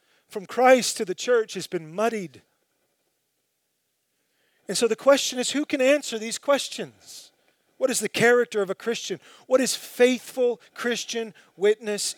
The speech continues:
in culture, in the world? I submit to you this morning that the church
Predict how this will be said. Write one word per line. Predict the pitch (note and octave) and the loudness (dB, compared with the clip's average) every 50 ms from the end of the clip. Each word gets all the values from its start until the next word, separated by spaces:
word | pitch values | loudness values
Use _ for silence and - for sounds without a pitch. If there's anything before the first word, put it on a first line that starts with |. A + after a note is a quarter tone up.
| _ _ | _ _
in | - C4 C4 C4 B3+ B3 A#3 | -2 0 0 0 -2 -4 -8
culture, | - - G#3+ G3+ F3+ - - - D3 B2+ - - - - _ - | -6 -4 -4 -4 -4 -6 -10 -10 -10 -14 -18 -20 -20 -20 _ -2
in | - B3 B3+ C4 B3+ A#3+ | 0 0 0 0 -2 -4
the | B3 A#3 | -4 -2
world? | G#3+ G3+ G3 F3 D3+ C#3 C#3+ - _ _ _ _ _ _ _ _ _ _ _ _ _ _ _ _ _ _ _ _ _ _ _ _ _ _ _ _ _ _ _ _ _ _ _ | -2 -2 -2 -4 -6 -6 -10 -16 _ _ _ _ _ _ _ _ _ _ _ _ _ _ _ _ _ _ _ _ _ _ _ _ _ _ _ _ _ _ _ _ _ _ _
I | - - F3 F#3+ G#3+ | -10 -4 -2 -2 -2
submit | G3+ - - G#3 F3 F#3+ G3+ - | -2 -4 -6 -6 -6 -8 -8 -8
to | - F#3+ | -8 -10
you | F#3+ F#3 | -6 -4
this | F3+ F3 - - - | -4 -4 -4 -6 -6
morning | F3+ F#3 F#3 F#3 F3+ | -8 -8 -6 -8 -10
that | D#3 D3 - | -12 -10 -10
the | D3+ | -10
church | - - - G#3 G3 F#3 - | -10 -8 -6 -6 -6 -6 -8